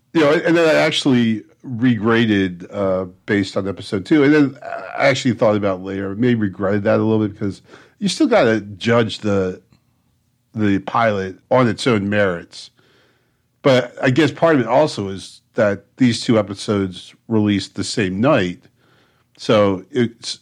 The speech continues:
you know, they'd almost go together, right? Like, I, I think people would expect that you would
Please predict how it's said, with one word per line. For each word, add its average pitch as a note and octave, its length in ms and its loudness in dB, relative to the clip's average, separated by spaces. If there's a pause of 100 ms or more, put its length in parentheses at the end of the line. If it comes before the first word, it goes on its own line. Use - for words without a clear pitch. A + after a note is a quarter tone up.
you B2+ 140 0
know, A2 60 -2
they'd A#2+ 260 2
almost A#2 460 0 (140)
go A2+ 140 2
together, G2 420 2
right? F#2 260 -4
Like, G2 180 -4
I, G#2+ 120 2
I G#2+ 180 -4
think G#2 240 -2
people G2 220 -6
would G2 100 0
expect - 540 -2
that F#2 180 -2
you G2 160 -4
would F2+ 200 -6